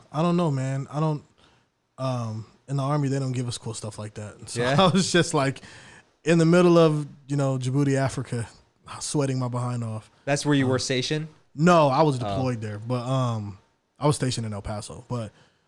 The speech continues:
Speaker 1: uh, yeah, I don't know, man. I, uh,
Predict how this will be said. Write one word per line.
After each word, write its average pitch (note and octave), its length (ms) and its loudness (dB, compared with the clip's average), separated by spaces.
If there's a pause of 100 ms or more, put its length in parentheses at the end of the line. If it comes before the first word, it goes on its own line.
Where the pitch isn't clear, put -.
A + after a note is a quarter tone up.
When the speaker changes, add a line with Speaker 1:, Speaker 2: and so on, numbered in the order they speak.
(380)
Speaker 1:
uh, D3 400 4
yeah, F#3 160 6
I A#3 40 6
don't A#3 100 6
know, A3+ 120 6
man. F3+ 400 4
I, F3+ 200 0
uh, D#3 440 2